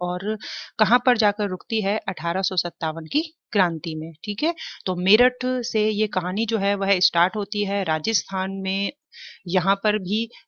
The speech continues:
पहले से ही धीरे धीरे हो रहा था क्रांति का आगाज, और अब अट्ठाईस मई अठारह सौ सत्तावन को नसीराबाद से ये क्रांति प्रारंभ हो जाती है। तो हम लोगों ने ये सब कुछ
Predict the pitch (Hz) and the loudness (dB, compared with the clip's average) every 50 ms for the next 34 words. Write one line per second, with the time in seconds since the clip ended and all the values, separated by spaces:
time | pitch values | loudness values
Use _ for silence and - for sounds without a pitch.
0 | _ - 180 160 202 226 269 277 269 269 247 226 233 240 247 202 208 202 208 214 | _ -4 -2 0 4 4 4 6 6 4 2 2 2 0 0 0 2 2 4 4
1 | 220 214 208 214 214 190 135 156 196 226 240 233 214 202 196 - - 202 196 202 | 4 2 2 0 0 -2 0 2 4 4 4 4 4 2 2 2 0 -2 -2 -2
2 | 208 - _ _ _ _ - 185 170 170 175 - - 233 208 226 202 - 196 190 | -4 -6 _ _ _ _ -4 -2 -2 -2 -2 -4 -4 -2 0 0 0 2 0 0
3 | 185 - 185 185 196 190 - - - _ _ - 185 196 220 233 233 262 269 - | 0 0 0 -2 -2 -4 -6 -10 -14 _ _ 4 6 6 6 6 4 0 -2 -4
4 | - - - - - - - - - 240 277 269 311 294 - - 208 - - _ | -8 -14 -16 -16 -16 -18 -6 2 4 4 4 4 4 0 0 -2 -4 -4 -4 _
5 | - - 208 240 311 294 277 277 277 269 - 208 202 - 196 196 220 233 226 - | 0 6 8 8 8 8 6 4 4 4 4 2 0 0 2 2 2 2 2 0
6 | 214 - - 190 - - 190 185 196 220 240 226 - 208 202 214 202 156 165 170 | 0 0 -2 -2 -2 -2 -2 0 0 0 -2 -2 -2 0 0 0 -2 -4 -4 -4
7 | 170 - - 226 247 262 262 226 214 202 202 196 - 214 208 208 202 196 202 196 | 0 2 4 6 8 8 8 6 6 4 2 0 -2 0 0 0 0 0 -2 -2
8 | - - 175 165 160 160 - 180 170 165 170 160 165 180 196 254 302 - - - | -2 -4 -4 -4 -6 -6 -6 -6 -4 -2 -2 -2 -2 -2 -2 -2 -4 -4 -6 -12
9 | - - - _ - 202 190 180 175 160 - 170 170 160 147 160 151 - - - | -20 -20 -8 _ 4 4 6 6 4 2 2 -2 -8 -8 -8 -10 -12 -12 -14 -16
10 | - - - - _ - 190 185 196 214 226 220 220 214 226 214 214 214 214 - | -16 -16 -18 -20 _ -6 -2 0 0 2 2 2 2 2 2 2 0 -2 -2 -2
11 | 214 - - 220 208 | -4 -4 -2 -2 -4